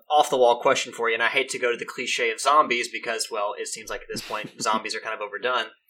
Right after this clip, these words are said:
Speaker 1: But I want to paint a little scene for you. It's a zombie apocalypse.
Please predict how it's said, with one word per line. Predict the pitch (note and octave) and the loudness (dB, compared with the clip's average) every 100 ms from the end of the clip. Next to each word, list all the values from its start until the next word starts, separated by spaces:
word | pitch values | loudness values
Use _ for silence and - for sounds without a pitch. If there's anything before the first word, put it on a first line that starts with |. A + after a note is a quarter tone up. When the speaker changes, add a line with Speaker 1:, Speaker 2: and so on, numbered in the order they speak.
| _ _ B2+ | _ _ _
Speaker 1:
But | G3+ D#3 - - _ _ | 6 6 4 -8 _ _
I | - | -2
want | C#3 | 0
to | B2+ | 0
paint | D#3 | 0
a | C3+ | 0
little | A#2 | 0
scene | - D#3+ | 0 -4
for | - A2 | -4 -6
you. | G2+ G2+ _ _ _ - _ _ - | -4 -8 _ _ _ -20 _ _ -6
It's | E3+ | 2
a | |
zombie | F3 E3 D3+ | 6 6 6
apocalypse. | - A#2+ A#2+ A#2 - - | 6 4 4 0 0 -10